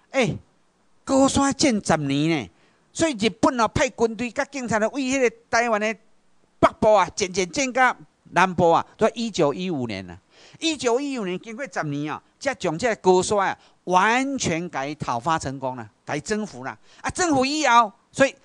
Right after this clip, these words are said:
台湾以前，伫一九一五年的以前四百年来，台湾从来没有建立过主权。所以这个主权，台湾这个土地主权，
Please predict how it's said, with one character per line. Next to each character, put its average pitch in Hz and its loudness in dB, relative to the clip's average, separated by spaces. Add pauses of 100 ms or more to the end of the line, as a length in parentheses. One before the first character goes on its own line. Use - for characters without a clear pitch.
(140)
台 247 6
湾 208 2
以 302 -6
前， 156 -10 (600)
伫 190 -4
一 277 -6
九 196 2
一 254 -4
五 185 0
年 156 -4
的 165 -4
以 285 -2
前 165 -10
四 262 -6
百 240 0
年 185 -4
来， 143 0 (380)
台 196 4
湾 165 4
从 247 6
来 175 0
没 214 -2
有 180 0 (100)
建 240 0
立 233 -6
过 208 2
主 156 0
权。 131 -2 (460)
所 349 0
以 277 -2
这 339 -4
个 302 0
主 339 4
权， 214 0
台 240 4
湾 226 0
这 302 -6
个 294 4
土 285 4
地 240 2
主 277 2
权， 165 2